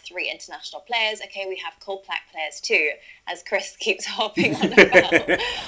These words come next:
Speaker 1: But at the same time, the competition is there to draw more interest, to draw a younger audience into cricket, but also to promote the home, the homegrown cricketers. So to give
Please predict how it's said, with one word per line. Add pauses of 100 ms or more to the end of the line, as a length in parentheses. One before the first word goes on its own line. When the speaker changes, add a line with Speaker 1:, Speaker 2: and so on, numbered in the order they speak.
(220)
Speaker 1:
But
at
the
same
time,
the
competition
is (360)
there
to
draw
more
interest,
to
draw (100)
a
younger
audience
into
cricket,
but
also
to
promote
the
home, (220)
the
homegrown
cricketers.
So (180)
to
give